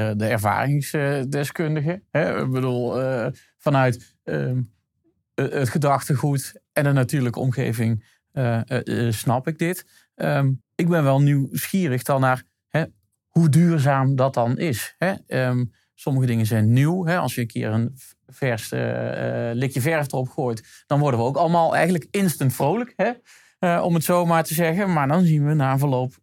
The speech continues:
van tijd dat het nieuwe er een beetje af is. Hè, de gewenning, eh, treedt in. Nou, we zijn minder koffie gaan drinken. Prima.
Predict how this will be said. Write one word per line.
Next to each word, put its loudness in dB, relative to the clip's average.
van 0
tijd 0
dat 0
het -4
nieuwe 4
er 0
een 0
beetje -2
af 0
is. -6
Hè, -2
de 0
gewenning, 0
eh, -2
treedt -2
in. -4
Nou, -2
we 0
zijn 2
minder 2
koffie -4
gaan 0
drinken. -2
Prima. 0